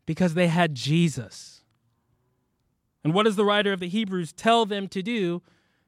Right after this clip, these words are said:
since they had Jesus? Several things, but we're going to lock in on verses twenty-four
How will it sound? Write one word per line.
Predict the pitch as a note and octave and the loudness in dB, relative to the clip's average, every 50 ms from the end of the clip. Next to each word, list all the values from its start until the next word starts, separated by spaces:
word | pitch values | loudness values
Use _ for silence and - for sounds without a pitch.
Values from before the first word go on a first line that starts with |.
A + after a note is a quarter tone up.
| _ _ | _ _
since | - - - - - G#3+ G#3 G3+ G3 - | -20 -16 -8 -2 0 2 2 2 0 -6
they | - - G#3 G3+ G3+ E3+ | -10 -8 -6 -6 -4 -4
had | C3 D3+ D3 C#3+ D3 D3 D3 D3 _ _ | -2 -2 -2 -2 -2 -2 -4 -6 _ _
Jesus? | - - - G#3 G#3 G#3+ G#3 E3+ C#3 C#3 A#2 - - - - - - _ _ _ _ _ _ _ _ _ _ _ _ _ _ _ _ _ _ _ _ _ _ _ _ _ | -12 -8 -6 -4 -4 -4 -4 -6 -8 -12 -14 -16 -18 -20 -20 -20 -20 _ _ _ _ _ _ _ _ _ _ _ _ _ _ _ _ _ _ _ _ _ _ _ _ _
Several | - - - G#3 G#3 G3+ A3 A3 G#3 | -16 -6 -2 0 2 4 6 6 4
things, | - - G3 F3+ F3 F#3 G#3 A3 A3+ A3 F3+ | 4 2 0 0 2 2 0 0 -2 -2 -4
but | D#3 E3+ F3 | -4 -4 -4
we're | F3 | -2
going | F3 E3 G3+ G3 | 0 0 2 2
to | F#3+ F3 | 2 2
lock | E3+ F3 F3+ G3 G#3+ - - - | 0 0 0 0 -2 -4 -4 -4
in | F#3+ F#3 F#3+ | -2 -2 0
on | D3 F3 F3 D3+ | 0 0 -2 0
verses | D#3+ F3+ E3+ - D#3 - | -2 -4 -6 -6 -10 -12
twenty-four | - - - G3 G3 G3 G3 G3 F#3 - - - F#3 F3+ E3+ E3+ E3+ E3+ E3+ | -12 -10 -6 -4 -2 -2 -2 -2 -4 -6 -6 -4 -2 0 2 2 2 2 0